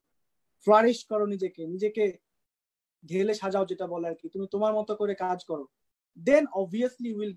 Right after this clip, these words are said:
get your outcome। আমি যদি আমার কথা বলি,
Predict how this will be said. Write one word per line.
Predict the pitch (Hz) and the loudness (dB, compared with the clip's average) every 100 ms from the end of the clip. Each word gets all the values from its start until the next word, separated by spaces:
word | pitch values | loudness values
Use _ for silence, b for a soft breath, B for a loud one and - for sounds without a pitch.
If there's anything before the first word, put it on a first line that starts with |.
| 170 | -4
get | 180 185 | -4 -4
your | 185 165 | -4 -4
outcome। | 165 _ 160 139 - _ _ _ | -8 _ -10 -10 -12 _ _ _
আমি | 185 208 | -8 -6
যদি | 233 254 | -6 -6
আমার | 180 190 202 | -4 0 0
কথা | 220 226 254 | 0 -2 2
বলি, | 247 190 233 | 4 2 0